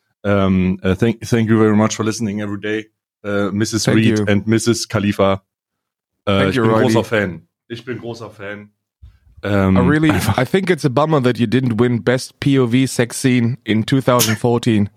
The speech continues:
Speaker 1: Ja.
Speaker 2: with Schoolgirl P-, P O V nine. <laughs>
Speaker 1: Ja, also, äh, da,
Speaker 2: Aber man muss ja sagen, die hat
Speaker 1: generell
Speaker 2: echt kreat-, die hat kreative Filmnamen. American Cocksucking Sluts drei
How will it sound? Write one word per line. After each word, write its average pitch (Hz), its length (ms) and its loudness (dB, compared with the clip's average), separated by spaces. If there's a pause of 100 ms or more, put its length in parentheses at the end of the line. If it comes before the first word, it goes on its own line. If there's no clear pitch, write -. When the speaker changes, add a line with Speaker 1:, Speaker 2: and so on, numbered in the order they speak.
(520)
Speaker 1:
Ja. 113 160 -2
Speaker 2:
with 117 120 0
Schoolgirl 143 640 0
P-, - 600 -2
P - 60 -8
O 156 100 -2
V - 220 0
nine. 113 380 2 (560)
<laughs> - 600 -18
Speaker 1:
Ja, 123 120 0 (500)
also, 117 340 -2
äh, 117 140 -8 (260)
da, 117 220 -10
Speaker 2:
Aber 127 160 0
man - 20 2
muss 139 160 2
ja 196 80 2
sagen, 208 160 0
die - 80 4
hat 123 60 2
Speaker 1:
generell 139 200 4
Speaker 2:
echt - 200 -4
kreat-, 160 340 0
die 131 80 4
hat 120 160 -2
kreative 147 560 0
Filmnamen. 127 560 0
American 143 460 2
Cocksucking 160 500 -2
Sluts - 380 -4
drei 143 380 0